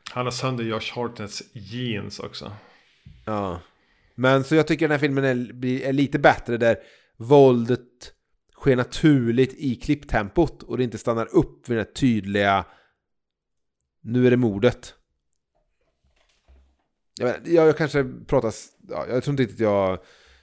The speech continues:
Speaker 2: får fram det jag vill säga, men jag hoppas att du ändå kan försöka förstå mig.
Speaker 1: Ja, jag förstår vad du menar. Eh, men det jag ville säga var i alla fall att jag tycker att den är jävligt gullig och mysig.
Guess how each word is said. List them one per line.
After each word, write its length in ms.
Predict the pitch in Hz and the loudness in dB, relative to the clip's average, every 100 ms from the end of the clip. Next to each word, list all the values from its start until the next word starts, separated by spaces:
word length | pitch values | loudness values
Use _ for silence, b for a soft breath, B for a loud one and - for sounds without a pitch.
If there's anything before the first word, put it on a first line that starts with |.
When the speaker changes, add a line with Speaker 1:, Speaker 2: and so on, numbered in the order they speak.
| b _ - - | b _ -20 -18
Speaker 2:
får 140 | - | -12
fram 200 | 104 104 | -2 0
det 60 | 101 | 0
jag 40 | 92 | -2
vill 60 | |
säga, 280 | 98 95 107 - _ | 0 -2 -4 -10 _
men 140 | 104 101 | -4 -2
jag 80 | |
hoppas 220 | 110 101 90 | -2 -6 -8
att 100 | 90 | -6
du 80 | |
ändå 120 | 98 90 | -6 -6
kan 140 | 85 | -10
försöka 280 | - 92 87 | -8 -8 -8
förstå 180 | - 87 | -8 -8
mig. 100 | 85 _ _ _ - | -10 _ _ _ -4
Speaker 1:
Ja, 120 | 123 - | -4 -2
jag 120 | 143 | -6
förstår 260 | 139 - 131 | -4 -4 -2
vad 100 | 110 | -2
du 40 | |
menar. 300 | 104 113 110 b b b _ | -4 -8 -10 b b b _
Eh, 100 | - - - | -12 -10 -6
men 180 | 127 117 | -4 0
det 60 | |
jag 100 | 120 | 0
ville 140 | 131 123 | 0 -2
säga 340 | 127 120 131 | -2 0 0
var 140 | 120 | 0
i 60 | 113 | -2
alla 100 | 107 | -4
fall 120 | 117 | -6
att 120 | 110 | -6
jag 120 | 123 120 | -6 -6
tycker 200 | 123 117 | -6 -8
att 100 | - | -6
den 140 | 110 | -6
är 220 | 113 123 | -6 -6
jävligt 460 | 131 117 110 - - _ | -8 -8 -8 -12 -20 _
gullig 680 | 117 120 101 131 123 107 123 | -16 -16 -4 -2 0 -2 -4
och 60 | 113 | -4
mysig. 760 | 107 123 104 - - 127 - | -6 -8 -8 -8 -6 -6 -10